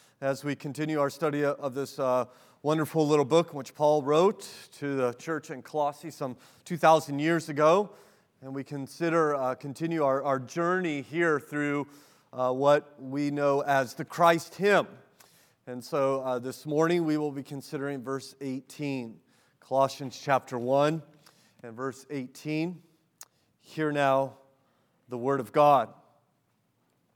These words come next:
"And he is the head of the body, the church. He is the beginning, the firstborn from the dead, that in everything he might be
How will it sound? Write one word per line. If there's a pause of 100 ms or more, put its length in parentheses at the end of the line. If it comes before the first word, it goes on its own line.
(1500)
"And
he
is
the
head (100)
of
the
body, (640)
the
church. (1200)
He
is
the
beginning, (840)
the
firstborn
from
the
dead, (1120)
that
in
everything (680)
he
might
be